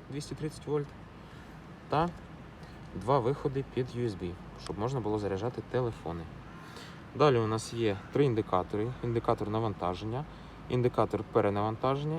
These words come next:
і індикатор низького рівня мастила. Та зазвичай у нас в таких генераторах на передній панелі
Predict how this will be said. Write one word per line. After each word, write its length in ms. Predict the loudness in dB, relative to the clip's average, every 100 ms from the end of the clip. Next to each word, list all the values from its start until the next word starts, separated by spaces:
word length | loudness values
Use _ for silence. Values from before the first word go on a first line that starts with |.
| -2
і 80 | 0
індикатор 540 | 2 0 4 4 4 -2 -8 -6
низького 480 | -6 -2 0 2 2
рівня 320 | 2 0 -2 -6 -6
мастила. 440 | -6 -6 -6 -4 -6 -10 -16 -14 -14 -14 -14 -14 2
Та 260 | 6 6 4 -8 -10 -4
зазвичай 680 | 0 2 0 2 4 4 2 -4
у 80 | -2
нас 240 | 0 0
в 40 | -4
таких 280 | -4 -4 -2
генераторах 520 | -2 0 0 -2 -4 -8 -14 -12 -14 -4
на 100 | 0
передній 380 | 4 6 6 4
панелі 460 | 0 0 2 2